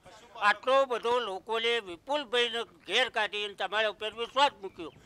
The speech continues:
કે ભાઈ અશોકભાઈ સારું કરશે, તો અશોકભાઈ તો વળી એમના કરતો કરોડો રૂપિયાનું નુકસાન કરવા માંડ્યા. તમે પોતે કહેતા હતા કે હું સાદો છું, મારા ઘરનું આમ કર્યું, આ એવા office જ બદલી દીધી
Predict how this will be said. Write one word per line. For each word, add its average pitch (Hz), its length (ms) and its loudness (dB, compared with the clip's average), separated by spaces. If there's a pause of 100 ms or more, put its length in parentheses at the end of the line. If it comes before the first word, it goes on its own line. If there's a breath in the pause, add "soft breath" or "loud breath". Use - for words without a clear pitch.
(220 soft breath)
કે 214 80 2
ભાઈ 220 260 2
અશોકભાઈ 214 380 -4
સારું 226 280 0
કરશે, 170 380 -10 (360 soft breath)
તો 233 80 0
અશોકભાઈ 226 540 0
તો 233 180 0
વળી 240 240 0
એમના 233 220 0
કરતો 240 300 -2
કરોડો 277 420 6
રૂપિયાનું 247 380 -4
નુકસાન 196 300 -8
કરવા 165 300 -4
માંડ્યા. 139 280 -14 (640 soft breath)
તમે 208 520 0 (420)
પોતે 202 280 -4
કહેતા 226 300 -2
હતા 214 180 0
કે 180 60 -16
હું 208 240 -8
સાદો 202 480 0
છું, 185 220 -6
મારા 190 240 0
ઘરનું 190 460 -4
આમ 202 100 -4
કર્યું, 190 280 -6 (260 soft breath)
આ 196 180 8
એવા 226 360 6
office 208 540 -2
જ 226 100 -4
બદલી 240 380 -6
દીધી 214 360 -8